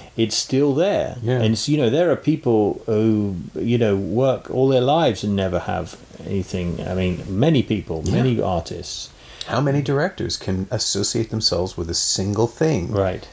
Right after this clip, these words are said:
Speaker 2: that has this much life in it? I mean,
Speaker 1: Exactly.
Speaker 2: it's, it's gotta be, you know, a handful at
Speaker 1: Well,
Speaker 2: any
Speaker 1: look,
Speaker 2: given moment.
Speaker 1: I've watched, you know, some of the great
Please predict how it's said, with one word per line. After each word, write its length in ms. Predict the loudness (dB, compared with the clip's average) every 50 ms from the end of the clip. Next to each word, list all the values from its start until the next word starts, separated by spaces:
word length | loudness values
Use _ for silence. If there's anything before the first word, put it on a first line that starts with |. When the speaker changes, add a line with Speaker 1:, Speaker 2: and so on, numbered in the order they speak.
| -20 -14 -2
Speaker 2:
that 140 | 0 0 2
has 380 | 4 2 2 2 0 -4 -4 -6
this 220 | -2 -2 -2 -2
much 200 | -2 -4 -4 -4
life 320 | -2 -2 -2 -2 -2 -6
in 100 | -10 -10
it? 140 | -10 -12 -14 -8 -4
I 40 | -2
mean, 80 | 0 2
Speaker 1:
Exactly. 260 | 2 2 2 0 0
Speaker 2:
it's, 300 | -2 -2 -4 -4 -6 -6 -8 -16 _ -10
it's 200 | -10 -6 -6 -6
gotta 320 | -4 -2 0 0 0 0 -2
be, 360 | -2 -4 -4 -4 -4 -6 -10 -12 -18 -20 -20 -20 -20 -20 -20 -20 -20 -20 -20 -20 _ -20 -20 -10 -6
you 60 | -6
know, 60 | -6 -4
a 40 | -6 -8
handful 640 | -8 -4 0 0 2 2 0 0 -2 -4 -2 -2
at 140 | -2 -2 0
Speaker 1:
Well, 100 | 2 4
Speaker 2:
any 120 | 4 6
Speaker 1:
look, 100 | 6 4 4
Speaker 2:
given 120 | 2 0 2
moment. 360 | 2 2 2 2 0 -4 -6 -8 -4
Speaker 1:
I've 140 | -2 0 2
watched, 460 | 4 4 4 4 0 -6 -10 -10 -14 -18 -20 -20 -20 -20 -20 -20 -20 -20 -20 -20 -20 -20 -20 -12 -2
you 120 | 0 0 0
know, 120 | 0 -2 -6 -14 -18 -20 -20 -20 -20 -20 -14 -6
some 240 | 2 4 4 6 6
of 120 | 4 2
the 80 | 0 -2
great 400 | 0 2 2 4 4 4 2